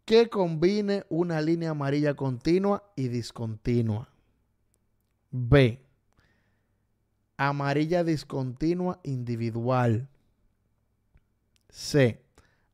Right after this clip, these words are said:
amarilla continua doble.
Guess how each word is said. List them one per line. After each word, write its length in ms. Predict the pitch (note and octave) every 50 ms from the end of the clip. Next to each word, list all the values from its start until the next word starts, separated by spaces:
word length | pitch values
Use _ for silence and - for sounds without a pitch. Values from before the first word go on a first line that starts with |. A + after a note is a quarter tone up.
| _ _
amarilla 840 | - B2 A#2+ A#2 A#2+ A2+ A2+ A#2 A#2 A#2 B2 B2+ C3 C3 C#3 D3 C#3
continua 720 | C#3 D3+ D3+ D3+ D3+ C#3+ - C3+ B2 B2 B2+ C3 C#3 C#3+ -
doble. 640 | C3+ C#3 E3 F3+ G3 G#3 G#3 F#3 D#3 C3 A#2 A#2